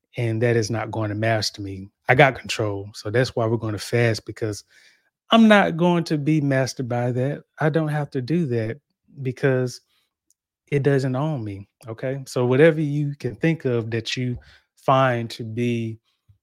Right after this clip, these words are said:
I, I would say, idolatry in your life, it could be even something that's good, but still, if it consumes your time like crazy, you have to really think about, you know, "Is this idolatry?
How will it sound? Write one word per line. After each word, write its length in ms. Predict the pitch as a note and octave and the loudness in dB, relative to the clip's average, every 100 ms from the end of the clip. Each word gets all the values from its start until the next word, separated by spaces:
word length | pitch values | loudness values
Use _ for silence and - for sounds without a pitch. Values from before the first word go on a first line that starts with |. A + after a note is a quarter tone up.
| _ - _ _ _ _ - | _ -20 _ _ _ _ -12
I, 100 | B2+ - - | -10 -8 -4
I 60 | |
would 140 | A#2 A2+ | -4 -4
say, 420 | - B2+ A#2+ B2+ - | -4 0 0 -2 -4
idolatry 760 | A#2+ A#2 B2 B2+ A2 - A2 G#2+ A#2+ | -6 -4 -4 -4 -8 -10 -10 -10 -6
in 120 | B2 | -4
your 140 | A2+ | -4
life, 380 | G#2+ G#2 G2+ G2+ _ _ - | -4 -6 -8 -12 _ _ 0
it 140 | F#3 | 4
could 280 | F#3+ F#3 F3 | 8 8 8
be 400 | F3 F3+ E3+ - - | 6 6 4 -2 -2
even 260 | F#3 E3 D3+ | 0 2 2
something 340 | E3 D3+ C3+ | 0 0 -2
that's 200 | C3 A#2 | -2 -4
good, 440 | A#2 E3+ G#2 A2 - _ _ _ _ _ _ _ - | -2 -2 -2 -4 -12 _ _ _ _ _ _ _ -12
but 160 | C3 C3 | -6 -4
still, 260 | - D#3 | -2 -2
if 160 | C3+ A#2 | -2 -2
it 60 | C#3 | -6
consumes 480 | B2+ - C#3 B2+ | -6 -4 -4 -4
your 80 | A2 | -6
time 340 | G#2+ B2+ B2+ A#2+ | -6 -6 -6 -6
like 220 | G#2+ - | -10 -8
crazy, 420 | - C#3+ C3+ A#2+ | 0 2 2 -2
you 160 | C3 D#3+ | -4 -2
have 140 | C#3+ | -4
to 100 | A#2 | -6
really 260 | B2 C3 A2 | -4 -2 -4
think 280 | C3+ B2+ | -6 -8
about, 380 | A#2 A2+ A2 A2+ _ _ _ - | -6 -4 -4 -6 _ _ _ -14
you 60 | B2 | -10
know, 160 | A2 A2 | -8 -10
"Is 300 | B2+ D3+ D#3+ | -8 -4 -4
this 300 | C3+ D3 C#3+ - | -4 -4 -4 -10
idolatry? 920 | A#2+ B2 A2+ B2 C#3 C3+ - C3 C#3+ | -10 -10 -8 -8 -8 -10 -14 -12 -14